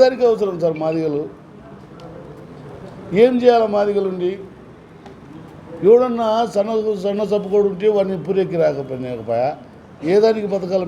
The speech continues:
మేము? ఏదైనా సార్, నేనైతే ఇంక నా, నా భూమి నాకు దక్కకుంటే ఇంక నేనైతే పురుగు మందు తాగి నా తలలు పిల్లలు అందరూ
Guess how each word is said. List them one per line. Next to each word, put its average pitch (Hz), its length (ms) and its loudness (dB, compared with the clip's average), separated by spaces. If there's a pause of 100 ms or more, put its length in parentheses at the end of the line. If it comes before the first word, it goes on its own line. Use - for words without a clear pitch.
మేము? 165 200 -2 (1120)
ఏదైనా 226 240 4 (140)
సార్, 196 160 6 (100)
నేనైతే 202 400 0
ఇంక 214 160 -4
నా, 190 80 2 (360)
నా 165 60 4 (140)
భూమి 202 220 -4
నాకు 185 180 0
దక్కకుంటే 165 420 -4
ఇంక 151 200 -4 (100)
నేనైతే 151 380 -4
పురుగు 165 280 -4
మందు 165 220 -6
తాగి 160 160 0 (100)
నా 156 60 0 (100)
తలలు 165 280 -2
పిల్లలు 180 220 -2 (260)
అందరూ 185 180 2